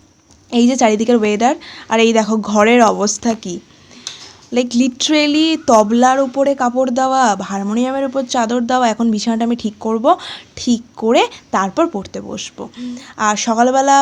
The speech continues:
but কী হয়েছে, আমি এখানে ঘেমে যাচ্ছি, দেখতেই পাচ্ছ, বাইরে একটুখানি ঘুরছিলাম। মানে এই যে ভিডিও করছিলাম এইটুকুতেই চুল টুল বেঁধে একেবারে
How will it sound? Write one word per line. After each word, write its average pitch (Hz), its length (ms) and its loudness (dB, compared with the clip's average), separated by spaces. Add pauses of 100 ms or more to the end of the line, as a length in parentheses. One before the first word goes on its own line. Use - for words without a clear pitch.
but 247 220 -2
কী 254 140 -4
হয়েছে, 247 260 0
আমি 233 100 0
এখানে 247 160 -4 (100)
ঘেমে 214 260 0
যাচ্ছি, 233 340 -4 (460)
দেখতেই 247 320 -4
পাচ্ছ, 233 160 0 (120)
বাইরে 214 180 0
একটুখানি 226 260 -4 (100)
ঘুরছিলাম। 214 440 -4 (600)
মানে 226 180 -2
এই 240 80 2
যে 269 120 -2
ভিডিও 262 200 2
করছিলাম 277 360 -2
এইটুকুতেই 240 440 -2
চুল 240 220 2
টুল 262 200 -2
বেঁধে 226 180 0 (100)
একেবারে 240 240 -2